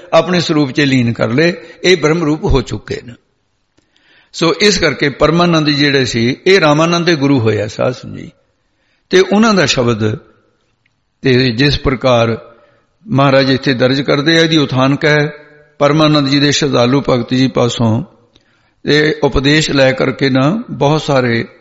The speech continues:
ਭਗਤ ਪਰਮਾਨੰਦ ਜੀ ਦੇ ਸ਼ਰਧਾਲੂ ਜਿਹੜੇ ਸੀ ਉਹ ਉਪਦੇਸ਼ ਲੈ ਕੇ ਨਿਹਾਲ ਹੁੰਦੇ। ਇੱਕ ਸ਼ਰਧਾਲੂ ਤੇ ਉਹਦਾ ਬਹੁਤ ਵਿੱਦਿਆ ਪੜ੍ਹ ਗਿਆ ਉਹ, ਉਹ ਸ਼ਰਧਾਲੂ ਇਹਨਾਂ ਦੇ ਵੀ ਪ੍ਰਾਣ ਪੜ੍ਹ ਗਿਆ ਉਹ,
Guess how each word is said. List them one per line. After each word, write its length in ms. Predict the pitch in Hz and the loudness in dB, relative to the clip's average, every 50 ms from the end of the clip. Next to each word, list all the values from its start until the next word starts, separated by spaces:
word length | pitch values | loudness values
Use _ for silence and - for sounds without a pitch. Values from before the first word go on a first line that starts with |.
| _ _ _ _ _ _ _ _ _ _ _ _ _ _ _ _ _ _ - 143 | _ _ _ _ _ _ _ _ _ _ _ _ _ _ _ _ _ _ -4 -2
ਭਗਤ 200 | 135 135 127 131 | -2 -2 -2 -4
ਪਰਮਾਨੰਦ 600 | - - 135 127 135 143 147 151 151 143 139 139 | -4 -4 -2 0 0 0 0 2 0 0 0 -2
ਜੀ 180 | 135 135 139 | -2 -2 0
ਦੇ 120 | 131 143 143 | 0 2 0
ਸ਼ਰਧਾਲੂ 520 | - - 156 127 117 113 110 110 135 151 | 0 0 -2 -2 -2 -4 -2 0 0 0
ਜਿਹੜੇ 280 | 143 147 135 131 135 120 | 0 0 0 0 0 0
ਸੀ 280 | - - 117 113 113 - - _ _ _ _ _ _ _ _ _ _ _ _ | -2 -4 -4 -4 -4 -6 -10 _ _ _ _ _ _ _ _ _ _ _ _
ਉਹ 160 | - 165 170 156 | 0 2 2 2
ਉਪਦੇਸ਼ 380 | - 139 143 156 160 147 - | 0 0 0 0 0 0 0
ਲੈ 140 | 139 135 135 | 0 0 0
ਕੇ 180 | 135 - 151 143 | 2 0 0 0
ਨਿਹਾਲ 320 | 135 131 120 120 123 135 | 2 2 2 2 0 0
ਹੁੰਦੇ। 200 | 139 147 151 165 | 0 0 0 0
ਇੱਕ 120 | 165 - | -2 -2
ਸ਼ਰਧਾਲੂ 800 | 156 139 165 147 139 135 120 113 117 131 131 120 117 127 165 240 - _ - _ _ _ _ _ _ _ _ _ _ _ _ _ | -2 -4 -4 0 0 0 0 2 0 0 0 0 0 -2 -4 -6 -10 _ -20 _ _ _ _ _ _ _ _ _ _ _ _ _
ਤੇ 260 | 143 156 151 135 123 - - - - - | -2 -2 -2 -2 -6 -10 -12 -14 -8 -4
ਉਹਦਾ 360 | 143 156 170 165 165 156 156 | -2 0 0 2 2 0 0
ਬਹੁਤ 600 | 151 135 123 113 143 143 127 160 165 175 170 - | 0 -2 -4 -2 -2 0 2 2 0 0 0 -4
ਵਿੱਦਿਆ 420 | 147 123 113 131 123 131 147 151 151 | -6 -4 -4 -2 0 2 2 2 2
ਪੜ੍ਹ 200 | 147 120 131 147 | 0 -2 -2 0
ਗਿਆ 220 | 151 151 139 135 | 0 2 2 2
ਉਹ, 240 | 143 151 156 165 - | 2 2 2 0 0
ਉਹ 160 | 175 180 180 | 0 -2 -2
ਸ਼ਰਧਾਲੂ 500 | - - 170 156 156 135 120 127 151 - | -2 -2 -2 0 0 0 2 0 0 0
ਇਹਨਾਂ 220 | - 139 143 160 165 | 0 0 0 0 0
ਦੇ 100 | 170 190 | 0 0
ਵੀ 80 | 202 | 0
ਪ੍ਰਾਣ 380 | 196 - - 156 143 143 151 165 | 0 0 0 0 2 2 2 0
ਪੜ੍ਹ 200 | 131 131 120 127 | 0 -2 -2 0
ਗਿਆ 180 | 123 147 127 113 | 0 -2 -2 -2
ਉਹ, 260 | 110 101 90 78 | -4 -6 -8 -10